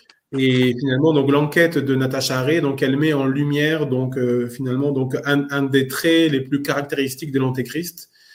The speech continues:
Euh, j'entends beaucoup de, de gens, euh, dire, par exemple, que, que l'antéchrist, ben, tiens, ben, c'est, je sais pas moi, c'est Donald Trump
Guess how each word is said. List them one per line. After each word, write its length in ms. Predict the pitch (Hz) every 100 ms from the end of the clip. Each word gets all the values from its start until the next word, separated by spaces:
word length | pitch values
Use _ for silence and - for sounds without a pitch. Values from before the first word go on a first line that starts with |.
| - _ -
Euh, 120 | 131
j'entends 360 | 127 139 143 139
beaucoup 320 | 156 165 185
de, 140 | 147
de 160 | 127 131
gens, 320 | 120 160 175
euh, 100 | 135
dire, 380 | 120 139 160 135
par 120 | 123
exemple, 380 | 123 120 139 113
que, 180 | 117 143
que 120 | 139
l'antéchrist, 720 | 131 131 135 - 147 160 -
ben, 100 | 117
tiens, 240 | 117 156 151
ben, 140 | 123
c'est, 380 | 117 - 131 117
je 60 | -
sais 40 |
pas 120 | 135
moi, 140 | 120 110
c'est 320 | - 117 110
Donald 340 | 127 127 123
Trump 580 | - 131 127 127 131